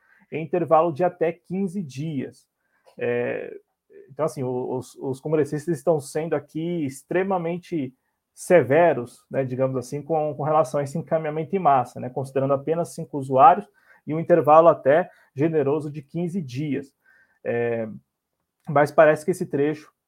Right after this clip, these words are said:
até onde nós temos conhecimento, esse trecho também caiu, é, pelo menos não vai ser, é, incluído pelo Orlando Silva no relatório final que deve ser apresentado na semana que vem.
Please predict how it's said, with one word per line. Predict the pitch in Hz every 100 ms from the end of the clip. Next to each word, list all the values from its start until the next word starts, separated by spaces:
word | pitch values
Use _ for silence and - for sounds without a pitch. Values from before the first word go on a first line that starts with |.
| -
até | 117 117 143
onde | 139 131
nós | 135 135
temos | 143 135
conhecimento, | 143 135 131 139 147
esse | 139 -
trecho | 135 135
também | 135 131
caiu, | 139 160 127 131 135 - _ _
é, | 131 120 123 113 - _ -
pelo | 127
menos | 123 127 131
não | 139
vai | 131 135
ser, | 135 139 131 -
é, | 127 123
incluído | 131 135 143 127 131 135 135 - _ -
pelo | 131 135 139 135
Orlando | 139 131 135 139
Silva | 135 139 135 131
no | 131 131 131 123
relatório | 131 127 139 131
final | 131 131 123 127
que | 135
deve | 135 131
ser |
apresentado | 139 135 135 135
na | 135
semana | 135 135 135
que | 160
vem. | 120 98